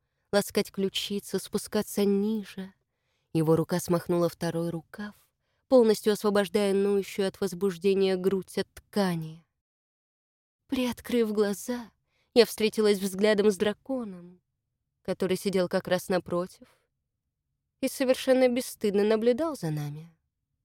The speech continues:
Его крестообразные зрачки были расширены, а губы слегка приоткрыты из-за утяжелившегося дыхания. Видимо, вино лишило меня чувства стыда.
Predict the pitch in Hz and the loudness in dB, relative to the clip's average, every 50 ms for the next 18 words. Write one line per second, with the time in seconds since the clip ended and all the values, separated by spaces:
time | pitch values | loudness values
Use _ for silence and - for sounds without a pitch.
0 | _ _ _ _ _ _ _ _ _ _ _ _ _ _ _ _ _ _ _ _ | _ _ _ _ _ _ _ _ _ _ _ _ _ _ _ _ _ _ _ _
1 | - 202 185 196 190 - 214 208 - - - 214 208 190 208 208 208 196 202 190 | 0 2 2 2 2 0 -2 -4 -4 -2 0 0 2 2 4 2 2 4 4 2
2 | 196 175 - 185 190 - - - - 202 190 185 190 185 180 175 180 - - - | 2 2 0 -2 -2 -2 -4 -4 -2 -2 0 0 0 0 0 -2 -2 -6 -8 -8
3 | - 220 220 202 185 175 175 175 180 185 _ _ _ _ _ _ _ _ _ _ | -4 -2 -2 -2 -4 -8 -14 -16 -20 -20 _ _ _ _ _ _ _ _ _ _
4 | _ _ _ _ _ _ _ _ _ _ _ _ _ _ _ _ - 226 226 214 | _ _ _ _ _ _ _ _ _ _ _ _ _ _ _ _ 0 0 2 4
5 | 202 214 196 190 202 - - 196 190 - - 202 185 - - 190 180 - - - | 4 2 2 2 0 0 -2 -4 -4 -2 -2 -4 -2 0 2 2 2 0 -2 -8
6 | - 185 185 - - 185 180 160 - 180 175 175 - - 185 160 180 175 170 165 | -6 -6 -6 -2 -2 -2 -2 0 0 -2 -2 -2 -4 -6 -6 -4 -2 -2 -2 -2
7 | 160 - - 175 170 160 - - 170 170 165 160 - - - 147 139 127 123 127 | -4 -4 -4 -4 -4 -6 -4 -4 -4 -2 -2 -4 -6 -6 -10 -10 -10 -10 -10 -12
8 | 131 135 - _ _ _ _ _ _ _ _ _ _ _ _ _ _ _ _ _ | -16 -18 -20 _ _ _ _ _ _ _ _ _ _ _ _ _ _ _ _ _
9 | _ _ _ _ _ _ _ _ _ - 185 190 190 160 180 170 165 160 156 147 | _ _ _ _ _ _ _ _ _ -2 0 0 2 2 4 4 4 4 4 2
10 | 156 147 151 151 156 185 202 180 147 _ _ _ _ _ _ _ _ _ _ - | 2 0 0 0 -2 -4 -6 -10 -18 _ _ _ _ _ _ _ _ _ _ 0
11 | 165 170 156 - - 170 165 170 170 170 175 175 170 - - 165 151 - - 175 | 0 0 0 2 2 4 4 6 6 4 4 2 2 -2 -4 -8 -8 -8 -6 -8
12 | 170 - - - 196 185 185 220 226 214 | -8 -8 -8 -8 -8 -6 -6 -8 -10 -10